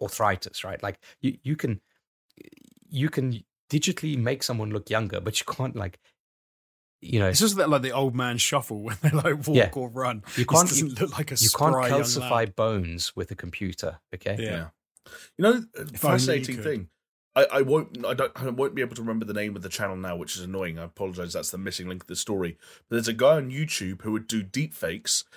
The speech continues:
Speaker 3: and one of the things he would do occasionally was he would try and do deep fakes <clears throat> better than, um, than the original. Uh,
Speaker 1: Yeah.
Speaker 3: and he, one of
Speaker 2: Right.
Speaker 3: his videos went viral, uh, where he basically deep faked a young Robert De Niro and did it side by side with how they actually de-aged Robert De Niro,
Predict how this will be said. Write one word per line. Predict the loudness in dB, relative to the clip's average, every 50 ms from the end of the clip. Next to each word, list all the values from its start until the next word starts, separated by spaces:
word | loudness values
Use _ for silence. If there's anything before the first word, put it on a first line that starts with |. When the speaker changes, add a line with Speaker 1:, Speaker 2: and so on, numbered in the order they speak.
| -20 -12 -8
Speaker 3:
and | -2 2 2
one | 4 4
of | 2
the | 0
things | -2 -4 -4 -4
he | -4
would | -4 -4 -2
do | 0 0 0
occasionally | 0 0 -2 -2 -2 -2 -2 -4 -6 -6 -6 -6
was | -8 -8 -8 -8
he | -8
would | -8 -6
try | -2 0 0 2
and | 0 0
do | -4 -6
deep | -4 0 0 0 0 0 0
fakes | -2 2 2 4 4 2 2 -2
<clears throat> | -4 _ _
better | 2 4 4 2 0
than, | -2 -4 -4 -4 -6 -6 -8 -8 -8 -6 -4
um, | -2 -2 -2 -2 -4 -6 -8 -10 -12 _ _ _ _ _ _ _ 0
than | 2 2 2 2 2
the | 0 0
original. | 2 2 2 2 0 -2 -4 -6 -10 -10 -6
Uh, | -2 -2 0 0 0 4 4
Speaker 1:
Yeah. | 6 6
Speaker 3:
and | 4 2
he, | 0 -2 -2 -2 -2
one | 0 0 2 2
of | 2
Speaker 2:
Right. | 0
Speaker 3:
his | -2 -4
videos | -4 -2 0 0 0 0 -2
went | -4 -4 -4 -2 0
viral, | 2 2 2 2 0 -2 -4 -8 -8 -10 _ _ _ _ _ _ -2
uh, | 0 0 0 0
where | 0 0 0 0 0
he | -2 -4
basically | -2 0 0 0 0 -2 -4 -6 -8 -8
deep | -8 -8 -8 -8 -8 -8 -4
faked | 0 2 2 2 0 -4 -10 -8 -6
a | -6
young | -4 -2 0 0 0 0 0 -2
Robert | -4 -6 -6 -8
De | -10 -8
Niro | -8 -6 -4 -4 -2 -4 -4 -6 -10 -16 -14 -8
and | -6 -4 -4
did | -4 -4
it | -4 -2
side | 0 2 2 2 0
by | 0 -2 -2
side | -2 -2 0 0 0 -2 -2
with | -6 -6 -2
how | 0 0 0
they | 0 0 0
actually | 0 0 -2 -4 -8 -6 -4 -4 -4 -6 -8 -12 _ _ _ _ _ _ 0
de-aged | 2 2 2 2 2 0 -2 -4 -8 -10 -12 -14 -10 -8
Robert | -8 -8 -8 -10
De | -12 -8
Niro, | -8 -6 -6 -6 -6 -6 -8